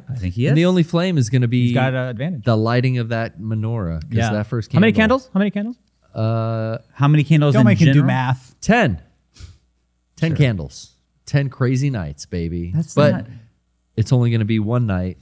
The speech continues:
Speaker 4: Sunday, December eighteenth, a week from today, tune in starting at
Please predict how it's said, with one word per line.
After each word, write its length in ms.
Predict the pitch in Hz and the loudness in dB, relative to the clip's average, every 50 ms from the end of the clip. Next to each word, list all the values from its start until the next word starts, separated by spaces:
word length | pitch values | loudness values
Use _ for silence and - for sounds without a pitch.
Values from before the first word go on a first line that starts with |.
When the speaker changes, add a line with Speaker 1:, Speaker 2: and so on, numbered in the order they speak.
| - | -16
Speaker 4:
Sunday, 440 | - - - - 220 233 233 240 240 240 | -12 -6 0 2 4 6 6 6 6 6
December 400 | 240 - - 233 240 226 233 226 | 6 4 4 4 2 4 4 4
eighteenth, 440 | 220 214 - - 202 185 196 165 | 6 4 4 6 6 4 6 6
a 80 | 185 165 | 4 6
week 280 | 143 135 165 214 202 - | 6 8 6 6 6 4
from 240 | - 233 233 233 | 4 4 6 6
today, 460 | 240 247 254 247 226 208 190 185 180 185 | 6 6 6 6 6 6 6 6 6 4
tune 400 | - - - 208 214 233 233 220 | 4 4 4 6 6 6 6 6
in 240 | 202 185 175 175 | 6 6 6 6
starting 360 | 160 - - 185 185 185 180 175 | 4 4 4 4 4 4 4 4
at 140 | 156 139 | 2 2